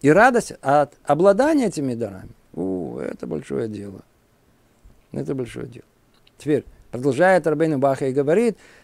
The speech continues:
«Такая гордость побуждает человека постараться приумножить свою мудрость и добрые дела, вести себя скромно и смирённо с близкими ему, радоваться своими друзьями, щадить их честь,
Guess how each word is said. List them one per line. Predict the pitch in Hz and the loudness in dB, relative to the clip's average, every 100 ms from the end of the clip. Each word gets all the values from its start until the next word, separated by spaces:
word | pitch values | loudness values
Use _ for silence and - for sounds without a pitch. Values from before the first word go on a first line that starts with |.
| - | -20
«Такая | - - 202 285 269 | -18 -6 -2 0 0
гордость | 180 196 302 269 208 - | -2 -2 -2 2 0 2
побуждает | 185 165 156 175 - 214 | -2 0 -4 -4 -6 -4
человека | 214 190 190 202 170 | -2 -2 -2 -2 -4
постараться | 175 - 175 185 202 - | -4 -2 0 2 2 0
приумножить | - 180 180 185 185 190 180 170 | 0 2 4 4 4 4 4 2
свою | - 151 156 | 2 2 2
мудрость | 156 147 135 139 - | 2 0 0 -2 -4
и | 156 | -2
добрые | 156 156 151 147 | 2 2 2 2
дела, | 147 139 139 131 - _ _ _ | 2 4 4 2 -4 _ _ _
вести | - 135 185 | -14 -8 -8
себя | - 175 | -6 -4
скромно | 170 - 165 165 165 | -4 0 2 2 2
и | |
смирённо | 143 160 147 170 175 | -2 -2 2 2 0
с | 131 | -2
близкими | 156 160 - 139 | -2 -2 -2 -2
ему, | 139 165 | 0 0
радоваться | 180 214 214 196 | 2 2 2 -2
своими | 196 202 196 | -4 -4 -4
друзьями, | 185 185 170 190 190 180 - _ - - - | -2 -2 0 0 2 -2 -6 _ -20 -20 -4
щадить | - 208 151 254 - | 6 6 8 2 4
их | 220 - | 0 -2
честь, | - 208 208 - - | 2 8 8 6 -8